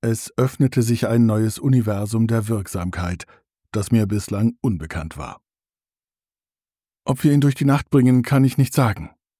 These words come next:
Die Krankenschwester dreht mir den Rücken zu und verlässt das neonbeleuchtete, sterile Zimmer. Meine Frau und ich schauen uns verzweifelt an. Was hat sie da gerade gesagt?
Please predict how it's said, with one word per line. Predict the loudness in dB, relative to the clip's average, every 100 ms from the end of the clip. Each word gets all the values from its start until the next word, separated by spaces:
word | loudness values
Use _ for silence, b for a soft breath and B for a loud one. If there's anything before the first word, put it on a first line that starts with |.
| _ _ _ _ _ _ _ _ _ _
Die | -2 0 0
Krankenschwester | 0 -2 0 -2 0 -2 2 0
dreht | 2 -2 2 2
mir | 4
den | 4
Rücken | 4 2 -2 -4
zu | -2 -2 -2
und | 0 0
verlässt | 0 -4 -4 -6 -10 -6
das | -6 -4 -2
neonbeleuchtete, | 2 4 4 2 0 -2 -4 -6 -4 -4
sterile | -4 -6 -6 -6 -8 -10
Zimmer. | -10 -10 -12 _ _ _ B B B _ _ -6
Meine | -4 -4
Frau | -4 0 2
und | 0
ich | -4 -6
schauen | -6 -4 -2
uns | -4 -6
verzweifelt | -10 -8 -8 -12 -12 -12
an. | -12 -14 _ _ _ _ _ _ _ _ -16
Was | -14 -12
hat | -14
sie | -12
da | -10 -8
gerade | -8 -8 -8
gesagt? | -10 -12 -14 -18